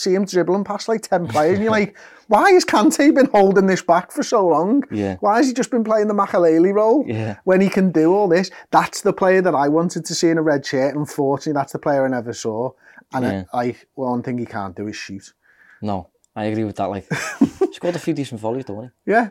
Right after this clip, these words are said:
Speaker 1: but then, like, the one in the Champions League final where he absolutely <laughs> skied, it's atrocious.
Speaker 2: Yeah.
Speaker 1: We saw four last week,
Speaker 2: Yeah.
Speaker 1: where I don't think one of them even got to the goalkeeper.
Speaker 2: Yeah.
Speaker 1: Like, I mean, the, the
Speaker 2: That's the
Speaker 1: poor
Speaker 2: one
Speaker 1: lad.
Speaker 2: thing, that's the one thing you definitely can't do, like, yeah, I agree with that.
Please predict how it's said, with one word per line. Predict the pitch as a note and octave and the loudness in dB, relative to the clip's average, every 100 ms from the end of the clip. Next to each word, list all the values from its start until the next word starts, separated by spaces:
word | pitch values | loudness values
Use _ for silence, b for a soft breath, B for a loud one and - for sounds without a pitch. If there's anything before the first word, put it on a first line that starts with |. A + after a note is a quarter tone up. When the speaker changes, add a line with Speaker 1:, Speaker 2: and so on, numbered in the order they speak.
| - | -6
Speaker 1:
but | G3 | 0
then, | F#3 F3+ | 2 4
like, | F3 F3 F3 - | 2 0 -2 -2
the | D#3+ | 2
one | E3 F3+ | 4 2
in | |
the | F3+ | 0
Champions | F3 D#3 D#3+ D3 | -2 -2 -2 -2
League | C3+ C3 | -2 -2
final | - D#3 D3+ D3+ | -2 -2 0 0
where | C#3+ B2 | 0 -2
he | A#2+ - | -4 -4
absolutely | C3+ B2+ - - B2+ B2+ | -2 -2 -4 -4 -4 -4
<laughs> | - | -4
skied, | - A2 G#2+ A2+ | -4 -2 -2 -6
it's | B2+ - | -8 -8
atrocious. | - A#2 A2+ - C#3+ A2+ | -8 -6 -6 -4 -2 -2
Speaker 2:
Yeah. | G#2 G2 - | -4 -10 -6
Speaker 1:
We | D3 | -2
saw | - F3+ | 2 2
four | F3+ - D3 E3 F3+ | 2 0 2 4 4
last | C#3 - G#3 | 2 0 -2
week, | G#3 - - C3 | -2 -4 -10 -8
Speaker 2:
Yeah. | G#2 G2 | -4 0
Speaker 1:
where | D#3 | 2
I | D3+ | 2
don't | D#3+ F3+ | 2 0
think | G3+ D3 | -2 0
one | C3+ | -2
of | D3 | 0
them | C#3+ | 0
even | C#3+ | 0
got | C#3 C3 | -2 -4
to | - | -6
the | A2+ | -8
goalkeeper. | A2+ C#3+ A#3 - D4 - b | -6 -4 -2 0 -2 -4 b
Speaker 2:
Yeah. | G#2+ G2+ D3 | -10 -6 -2
Speaker 1:
Like, | C#3 - - | -2 -4 -4
I | C#3+ | -2
mean, | C#3 C#3 C#3+ | -2 -2 -4
the, | - - | -12 -10
the | D#3 | -4
Speaker 2:
That's | - | 0
the | F#3+ | 2
Speaker 1:
poor | F#3+ | 4
Speaker 2:
one | - | 4
Speaker 1:
lad. | C3 C3 | 2 -2
Speaker 2:
thing, | - | -6
that's | C3+ - | -8 -6
the | C3+ | -6
one | B2+ | -4
thing | A#2+ | -2
you | A2 | -2
definitely | G#2+ A2 A2 | -4 -6 -10
can't | - F2+ F2 | -10 -10 -10
do, | F2+ | -10
like, | E2+ E2 | -10 -12
yeah, | - - | -12 -10
I | |
agree | G2 G#2+ G#2 | -8 -6 -6
with | - | -6
that. | F#2 | -8